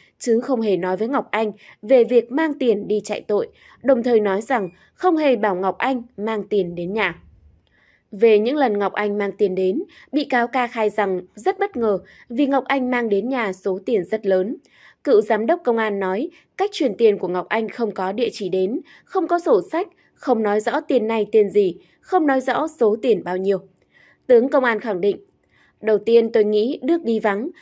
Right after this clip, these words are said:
nhà có ba mẹ con, mang tiền đến nhà tôi gửi. Tôi vẫn bất ngờ, nhưng nghĩ anh em với nhau, trong lúc khó khăn giúp nhau. Tôi không nói gì cả khi Ngọc Anh để tiền đó. Tôi không biết là vợ chồng Ngọc Anh mang tiền đến chạy tội."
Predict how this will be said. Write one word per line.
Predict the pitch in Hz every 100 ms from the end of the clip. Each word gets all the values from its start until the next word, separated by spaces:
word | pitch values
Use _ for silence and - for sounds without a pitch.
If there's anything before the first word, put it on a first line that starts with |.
| _
nhà | 262 285
có | 262 262
ba | 269 269
mẹ | 240
con, | - 226 214 - _ -
mang | 254 254 247
tiền | 240 214 202
đến | - 208 240
nhà | 285
tôi | 196 202
gửi. | 196 196 165 - _ _ -
Tôi | 220 208
vẫn | 208 254
bất | 294 359
ngờ, | 220 196 170 _ _
nhưng | 294 330
nghĩ | 302 254 320 -
anh | 233
em | 220 202
với | 190
nhau, | 185 226 208 _ _ -
trong | 262 214
lúc | 226 339
khó | - 202
khăn | 202 254 226
giúp | 202 330 262
nhau. | 233 - _ _ -
Tôi | 339
không | 339 320
nói | 269 240
gì | 254 262
cả | - 202 170 _
khi | - 285
Ngọc | 247 208
Anh | - - 196
để | 202 175
tiền | 196
đó. | 180 180 185 320 _ _ -
Tôi | 254
không | 247
biết | 226 349 247
là | 233
vợ | 208 226
chồng | - 208
Ngọc | 196 185
Anh | 220 220 220 -
mang | 208 208
tiền | 208 208 185
đến | 180 175 196
chạy | 226 240 -
tội." | 190